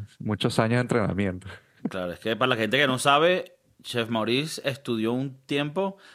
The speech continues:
Speaker 2: para ser
Speaker 1: En la
Speaker 2: reportero
Speaker 1: Unión
Speaker 2: de
Speaker 1: Soviética.
Speaker 2: deporte. <laughs> Tam-, también.
Speaker 1: Ni
Speaker 2: Yes,
Speaker 1: siquiera en
Speaker 2: querías.
Speaker 1: Rusia.
Speaker 2: <laughs> Él quería ser, eh, reportero de deportes en Rusia,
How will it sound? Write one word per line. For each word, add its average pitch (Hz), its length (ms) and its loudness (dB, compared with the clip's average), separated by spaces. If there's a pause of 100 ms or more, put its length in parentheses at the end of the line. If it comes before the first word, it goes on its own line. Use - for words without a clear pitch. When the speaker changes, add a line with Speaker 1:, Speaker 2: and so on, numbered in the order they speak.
Speaker 2:
para 107 180 0
ser 107 140 0
Speaker 1:
En 104 60 0
la 131 60 4
Speaker 2:
reportero 123 260 2
Speaker 1:
Unión 120 200 6
Speaker 2:
de 143 80 4
Speaker 1:
Soviética. 120 500 4
Speaker 2:
deporte. 90 220 -2 (800)
<laughs> 110 300 0
Tam-, 98 220 -4 (120)
también. 98 500 -2 (1200)
Speaker 1:
Ni 135 100 -6
Speaker 2:
Yes, 240 160 8
Speaker 1:
siquiera 269 260 6
en 262 40 10 (100)
Speaker 2:
querías. 170 100 6
Speaker 1:
Rusia. - 220 4
Speaker 2:
<laughs> - 360 -2 (1400)
Él 143 140 4
quería 190 260 6
ser, 202 500 6
eh, 139 500 6
reportero 139 540 6
de 180 80 8
deportes 165 400 4
en 185 160 4
Rusia, 131 440 2